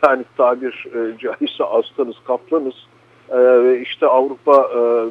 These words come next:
bizi almamakla büyük hata yaptı ya da işte bize olumsuz davranmakla Türkiye, e, giderek, e,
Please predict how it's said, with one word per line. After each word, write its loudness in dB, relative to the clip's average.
bizi -4
almamakla -2
büyük -12
hata -4
yaptı -4
ya -6
da -4
işte -14
bize -4
olumsuz -12
davranmakla -4
Türkiye, 0
e, 2
giderek, 0
e, -6